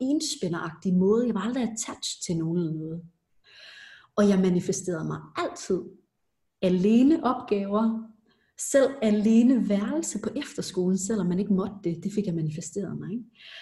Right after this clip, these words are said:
Så, så det er faktisk først i det voksne felt, da jeg indgik i de her spirituelle miljøer, og, og sådan begyndte, øhm, lidt mere som community, efter jeg flyttede til København, at jeg har, at jeg har, øh,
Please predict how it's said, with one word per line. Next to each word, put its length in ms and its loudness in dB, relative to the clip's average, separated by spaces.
Så, 200 -6
så 260 -2
det 60 4
er 140 0
faktisk 380 -10
først 340 -10
i 120 -8
det 160 -2
voksne 460 -6
felt, 280 -4
da 120 2
jeg 140 -2
indgik 400 4
i 40 2
de 200 -2
her 100 -2
spirituelle 680 -4
miljøer, 560 2
og, 360 -8
og 80 -8
sådan 200 2
begyndte, 580 2
øhm, 720 -6
lidt 140 0
mere 140 6
som 180 2
community, 600 6
efter 240 -4
jeg 60 -6
flyttede 180 -6
til 100 -14
København, 540 -6
at 100 -6
jeg 80 -2
har, 420 -4
at 120 -6
jeg 80 0
har, 320 -6
øh, 280 -10